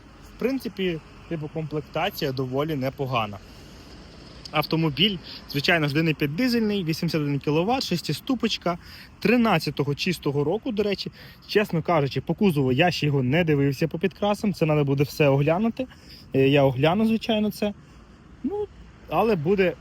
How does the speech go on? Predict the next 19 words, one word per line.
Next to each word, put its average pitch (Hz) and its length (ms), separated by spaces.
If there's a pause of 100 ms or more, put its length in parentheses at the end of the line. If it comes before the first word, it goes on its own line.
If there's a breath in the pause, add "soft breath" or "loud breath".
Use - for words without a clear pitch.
приємна 170 520
ціна 170 360
в 165 280
сім 208 440
чотириста 151 640
доларів. 120 420 (260)
Повністю 156 480
розмитнений, 190 640 (280)
на 151 140
ковпачках, 208 640 (340 loud breath)
комплектація 165 800
звичайна, 190 640
але 190 280
є 143 380
гарний 160 340
рік 233 220
і 156 60
гарна 160 380
ціна. 117 360